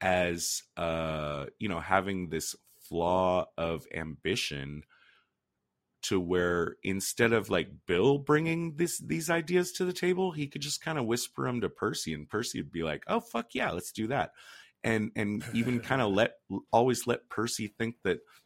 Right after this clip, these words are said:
Speaker 1: these were his own ideas, you know, that he can take credit for.
Speaker 2: Yeah,
Speaker 1: And,
Speaker 2: and
Speaker 1: and
Speaker 2: we,
Speaker 1: if
Speaker 2: we,
Speaker 1: that's true,
Speaker 2: oh.
Speaker 1: if that's true, which I think it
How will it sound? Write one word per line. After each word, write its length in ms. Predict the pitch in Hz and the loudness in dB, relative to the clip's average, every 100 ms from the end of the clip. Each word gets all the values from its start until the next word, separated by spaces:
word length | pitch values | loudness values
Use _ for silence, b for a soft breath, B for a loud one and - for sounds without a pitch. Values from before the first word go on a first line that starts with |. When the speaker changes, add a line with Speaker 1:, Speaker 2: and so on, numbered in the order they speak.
| - | -8
Speaker 1:
these 360 | 107 117 98 | -4 -2 -4
were 220 | 98 104 104 | 0 2 2
his 280 | 104 82 - | -2 -4 -6
own 220 | 85 104 | -6 -4
ideas, 800 | 80 76 - 101 - - - - - b b b b b | -4 -6 -4 -6 -6 -8 -8 -10 -12 b b b b b
you 100 | 87 | -6
know, 300 | 78 82 107 _ _ _ | -4 -4 -8 _ _ _
that 180 | 92 87 | -2 -2
he 120 | 92 | -6
can 160 | - 82 | -10 -6
take 200 | 87 - | -6 -4
credit 340 | - 98 - | -4 -4 -6
for. 400 | - - - - - _ _ _ _ _ _ _ - | -14 -14 -12 -14 -18 _ _ _ _ _ _ _ -4
Speaker 2:
Yeah, 140 | 101 | 2
Speaker 1:
And, 180 | 101 - | 4 2
Speaker 2:
and 100 | 165 | 2
Speaker 1:
and 160 | 113 262 | 0 0
Speaker 2:
we, 80 | 269 | 0
Speaker 1:
if 40 | 143 | 0
Speaker 2:
we, 40 | 277 | 4
Speaker 1:
that's 300 | 160 - - | 4 2 -8
true, 500 | - 147 - - - | -2 0 2 0 -2
Speaker 2:
oh. 40 | |
Speaker 1:
if 120 | 101 | -2
that's 260 | - 113 - | 2 2 0
true, 460 | - 147 76 67 - B B B B B _ _ _ _ _ _ _ _ _ _ _ _ _ - | -2 -2 -2 -4 -10 B B B B B _ _ _ _ _ _ _ _ _ _ _ _ _ -4
which 240 | 101 - | -2 0
I 60 | 85 | -2
think 280 | - 80 | -2 -6
it 200 | 71 - | -6 -14